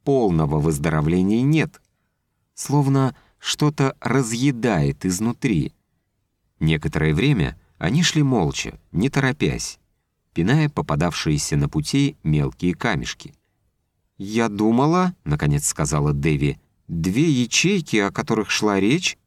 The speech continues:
это первый и второй офицеры". "Нет", — Сиена качнула головой. "То есть, да,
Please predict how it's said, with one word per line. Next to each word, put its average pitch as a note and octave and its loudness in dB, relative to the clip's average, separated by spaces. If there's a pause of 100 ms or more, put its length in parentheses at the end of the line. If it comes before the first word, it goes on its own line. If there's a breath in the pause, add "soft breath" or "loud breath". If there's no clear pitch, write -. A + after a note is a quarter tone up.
это G#2 0
первый B2 0
и F2 2
второй F#2+ 0
офицеры". C3+ 0 (1400)
"Нет", — E3 0 (180)
Сиена C#3+ 0
качнула D#2+ 0
головой. D#2+ 0 (1080 soft breath)
"То E3 2
есть, - 0
да, G#2 -2